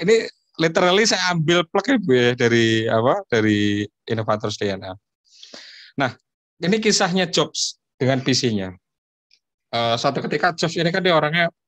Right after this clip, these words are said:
eh, Steve Jobs ya, dia seneng bermeditasi gitu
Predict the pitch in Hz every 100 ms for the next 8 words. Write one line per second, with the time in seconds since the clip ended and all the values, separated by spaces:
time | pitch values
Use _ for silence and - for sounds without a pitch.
0 | _ _ _ - - 123 123 - 120 -
1 | 131 - - 101 107 - _ _ _ -
2 | _ _ _ - 151 156 127 123 120 117
3 | 107 - 117 120 110 120 104 107 113 104
4 | 98 101